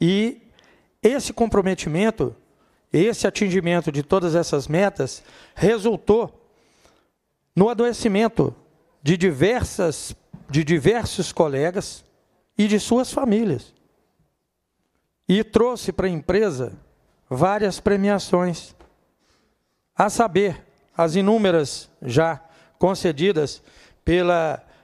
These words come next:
revista Globo Rural, colocando a empresa, a Emater, como a melhor empresa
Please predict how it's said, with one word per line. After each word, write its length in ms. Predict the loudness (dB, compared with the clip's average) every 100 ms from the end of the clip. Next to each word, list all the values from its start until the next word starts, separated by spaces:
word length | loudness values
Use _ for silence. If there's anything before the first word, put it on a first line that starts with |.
| _ _
revista 560 | 0 0 2 0 0
Globo 300 | 2 2 2
Rural, 580 | 0 0 0 -2 -8 _ -4
colocando 500 | 2 2 2 0 2
a 60 | 0
empresa, 680 | 0 0 0 2 2 0 0 -8 -20 -16 -4
a 240 | 0 0 2 2
Emater, 540 | 0 0 0 0 0 -6 -20 0
como 220 | 2 2
a 40 |
melhor 320 | 0 2 2 0
empresa 720 | -2 0 0 2 0 0